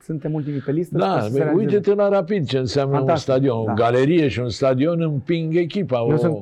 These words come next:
Speaker 1: eu sunt convins că
Speaker 2: o
Speaker 1: și
Speaker 2: duc în
Speaker 1: atunci
Speaker 2: spate.
Speaker 1: oameni, sunt convins, uh, că și oameni de afaceri și oameni sponsori vor veni lângă Dinamo dacă vom avea un stadion.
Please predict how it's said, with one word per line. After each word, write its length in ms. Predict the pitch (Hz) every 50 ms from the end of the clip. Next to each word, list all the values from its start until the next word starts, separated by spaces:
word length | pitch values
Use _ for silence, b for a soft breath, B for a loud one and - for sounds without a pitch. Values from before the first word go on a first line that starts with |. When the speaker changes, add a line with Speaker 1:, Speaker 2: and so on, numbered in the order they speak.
| 98 - - _
Speaker 1:
eu 160 | - 135 156
sunt 160 | 143 - 185 170
convins 300 | 180 175 160 165 180 160
că 60 | -
Speaker 2:
o 40 | 123
Speaker 1:
și 60 | 127
Speaker 2:
duc 140 | - 160 -
în 60 | 170
Speaker 1:
atunci 160 | 170 165 160
Speaker 2:
spate. 140 | 151 147 175
Speaker 1:
oameni, 280 | 180 170 160 151 - - -
sunt 160 | - 160 151
convins, 580 | - 160 151 151 160 202 214 190 147 - -
uh, 160 | - 139 131 127 120
că 160 | - 135 123 123 113
și 160 | - - 139
oameni 300 | 143 160 160 160 156 143
de 60 | 143
afaceri 420 | 135 - - 156 156 - - 139
și 80 | 113 120
oameni 400 | 131 143 151 156 151 143 135 127 113
sponsori 560 | - - _ - 156 170 190 165 - 151 135
vor 140 | 131 139 131
veni 200 | 123 139 143 143
lângă 200 | 139 139 135 135
Dinamo 360 | 131 127 131 135 135 135 139
dacă 420 | 135 127 135 127 - - 135 127 120
vom 140 | 113 131 135
avea 200 | 135 135 131 135
un 80 | 131 123
stadion. 300 | 120 - 131 120 123 117